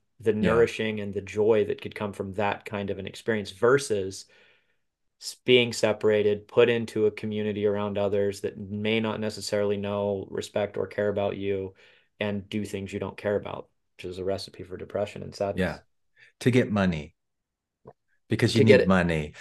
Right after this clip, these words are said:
Speaker 2: because,
Speaker 1: Right.
Speaker 2: because money is the symbol for value and the
Speaker 1: Right.
Speaker 2: symbol, symbol for wealth and
Speaker 1: Right.
Speaker 2: symbol for worth and
Speaker 1: Right.
Speaker 2: worthiness.
Speaker 1: And
Speaker 2: You
Speaker 1: yes,
Speaker 2: know?
Speaker 1: yes. And the,
Speaker 2: <laughs>
Speaker 1: the, the, the best part is in, in our, in our modern society and the world,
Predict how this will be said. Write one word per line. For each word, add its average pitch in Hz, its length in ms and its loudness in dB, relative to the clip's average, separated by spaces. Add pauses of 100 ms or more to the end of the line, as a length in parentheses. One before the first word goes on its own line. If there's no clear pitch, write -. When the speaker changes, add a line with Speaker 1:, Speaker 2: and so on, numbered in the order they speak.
(180)
Speaker 2:
because, 113 280 4
Speaker 1:
Right. 110 180 0
Speaker 2:
because 110 300 4
money 104 360 6
is 85 160 0
the 80 120 -4
symbol 92 480 2
for 82 200 -6
value 73 720 -2
and 80 180 -4
the 76 160 -6
Speaker 1:
Right. 110 180 4
Speaker 2:
symbol, 80 260 -4 (140)
symbol 107 380 4
for 92 200 0
wealth 78 720 -2
and 87 340 -4
Speaker 1:
Right. 110 160 2
Speaker 2:
symbol 98 240 6
for 98 160 2
worth 73 480 0
and 78 100 -4
Speaker 1:
Right. 73 40 -6
Speaker 2:
worthiness. 92 760 2 (420)
Speaker 1:
And 127 280 0
Speaker 2:
You 85 60 2
Speaker 1:
yes, 113 340 4
Speaker 2:
know? - 160 -20
Speaker 1:
yes. 117 360 2
And 123 160 2
the, 123 180 8
Speaker 2:
<laughs> - 0 -
Speaker 1:
the, 131 280 4
the, 135 200 4
the 123 120 -2
best 135 240 4
part 135 180 4
is 113 120 -2
in, 117 80 0
in 113 180 -4
our, 113 120 -6
in 131 140 -2
our 113 80 2
modern 110 520 4
society 110 560 2
and 104 120 -2
the 101 60 -2
world, 104 480 4